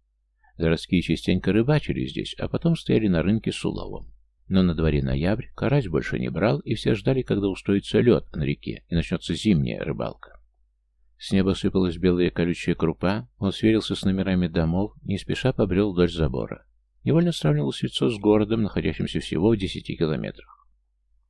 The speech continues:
Жители города Н в большинстве своём были людьми небогатыми.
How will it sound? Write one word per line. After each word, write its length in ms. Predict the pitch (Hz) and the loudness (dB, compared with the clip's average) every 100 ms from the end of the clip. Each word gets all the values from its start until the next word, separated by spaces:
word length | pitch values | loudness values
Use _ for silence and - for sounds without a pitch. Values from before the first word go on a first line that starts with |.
| _ _ _ - | _ _ _ -10
Жители 460 | 95 135 147 - 113 | -2 0 2 2 4
города 440 | 113 117 104 107 | 4 2 2 0
Н 240 | - 151 120 | 2 2 2
в 40 | |
большинстве 480 | 87 - 82 - 82 | 0 0 -4 -2 -2
своём 400 | - 80 127 131 | 0 2 2 2
были 160 | 117 113 | 2 4
людьми 460 | 95 90 101 - | 2 2 2 2
небогатыми. 840 | 98 98 98 104 90 - 50 - | 0 0 0 -2 -4 -4 -6 -10